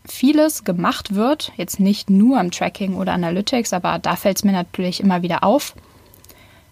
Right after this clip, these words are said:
was jemand irgendwann mal als Best Practice bezeichnet hat. Also irgendwas,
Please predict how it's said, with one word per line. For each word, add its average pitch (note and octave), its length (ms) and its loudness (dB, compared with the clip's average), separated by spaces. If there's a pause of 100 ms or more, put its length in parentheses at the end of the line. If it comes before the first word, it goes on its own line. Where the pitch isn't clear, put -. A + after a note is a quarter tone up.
(520)
was G3+ 400 -2
jemand C4 880 0 (100)
irgendwann A#3+ 440 2
mal G#3 160 0
als G3 240 -2
Best - 260 -4
Practice F#3+ 380 -4
bezeichnet - 580 -6
hat. - 260 -8 (320)
Also F#3+ 360 0
irgendwas, B3 800 2